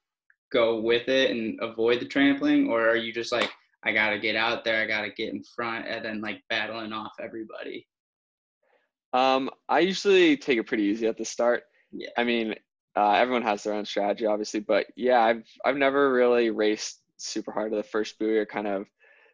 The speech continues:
Speaker 2: um, done anything like that to establish position right off the bat.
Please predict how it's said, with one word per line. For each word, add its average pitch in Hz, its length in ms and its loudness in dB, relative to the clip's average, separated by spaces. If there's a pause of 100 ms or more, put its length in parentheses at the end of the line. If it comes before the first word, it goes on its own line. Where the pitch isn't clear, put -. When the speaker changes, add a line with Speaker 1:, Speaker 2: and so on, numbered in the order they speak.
(200)
Speaker 2:
um, 104 480 -2 (960)
done 110 140 0
anything 107 240 -2
like 104 140 -8
that 101 160 -2
to - 60 -6
establish 104 560 -4
position 107 500 -6
right 104 180 0
off 104 120 -2
the 104 80 0
bat. 98 380 2